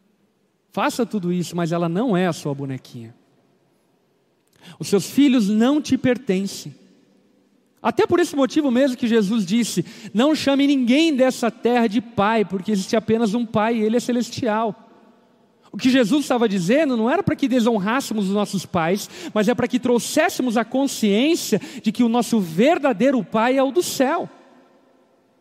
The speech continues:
E os nossos pais terrenos foram responsabilizados, agraciados por Deus, para conduzirem os filhos que Deus quis trazer à luz.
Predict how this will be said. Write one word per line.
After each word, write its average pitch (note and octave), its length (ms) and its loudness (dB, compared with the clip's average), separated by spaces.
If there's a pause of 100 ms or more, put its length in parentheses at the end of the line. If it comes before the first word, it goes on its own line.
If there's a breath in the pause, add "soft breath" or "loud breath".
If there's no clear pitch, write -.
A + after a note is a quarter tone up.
(200)
E B3+ 80 4
os B3 140 4
nossos C#4 320 -2
pais C4+ 300 0
terrenos B3 760 0 (500 loud breath)
foram C4+ 240 2
responsabilizados, G#3+ 1700 0 (240 loud breath)
agraciados A#3+ 1120 0
por G3+ 200 -6
Deus, A3+ 680 0 (840 loud breath)
para B3+ 140 2
conduzirem C#4 640 2
os C4+ 220 -2
filhos F4 680 2
que B3 140 -6
Deus B3+ 460 0 (100)
quis F#4+ 360 2
trazer G#3+ 340 0
à G3+ 60 2
luz. F3+ 560 -6